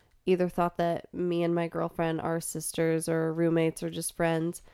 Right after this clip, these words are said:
It's more, like, online, like, it's very cl-, like, on Instagram that it's very clear that me and Kirsten are dating each other, and people will just be like, "You look like sisters."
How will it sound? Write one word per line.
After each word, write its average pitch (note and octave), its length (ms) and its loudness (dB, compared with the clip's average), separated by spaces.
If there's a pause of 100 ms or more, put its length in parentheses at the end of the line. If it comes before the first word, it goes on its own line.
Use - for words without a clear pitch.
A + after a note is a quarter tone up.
(160)
It's - 240 -6
more, G#3 260 4
like, C#4 380 2
online, E3+ 840 0
like, E3+ 240 -2
it's E3 160 -6
very E3 640 -4
cl-, - 220 -20
like, F#3 240 -4
on F3 140 0
Instagram F#3 640 -2
that E3+ 100 -2
it's - 160 -10
very F3 300 0
clear D#3+ 420 -4
that F3 160 -4
me D#3+ 160 -2
and D#3+ 120 -4
Kirsten E3 680 -6
are D#3+ 180 0
dating D#3+ 380 -2
each F#3+ 220 0
other, A#3+ 360 2 (360)
and F3+ 200 2
people F3 300 0
will F3 80 2
just E3+ 200 -8
be F#3 100 2
like, F3+ 240 4
"You G3 240 4
look D4+ 220 6
like E4+ 200 4
sisters." - 880 -2